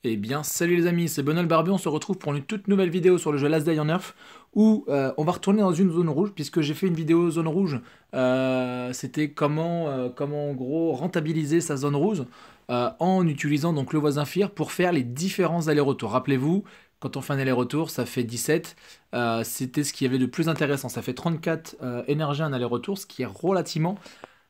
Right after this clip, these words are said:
intéressant, ça permet presque de faire trois allers-retours, euh, ce qui n'est pas du tout négligeable. On m'a demandé ensuite, euh, après ce, après cette vidéo-là, eh bien de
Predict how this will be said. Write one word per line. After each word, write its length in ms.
intéressant, 520
ça 140
permet 240
presque 440
de 140
faire 400
trois 400
allers-retours, 640
euh, 360
ce 100
qui 160
n'est 220
pas 140
du 200
tout 240
négligeable. 520
On 60
m'a 100
demandé 240
ensuite, 520
euh, 360
après 300
ce, 160
après 300
cette 140
vidéo-là, 520
eh 80
bien 260
de 800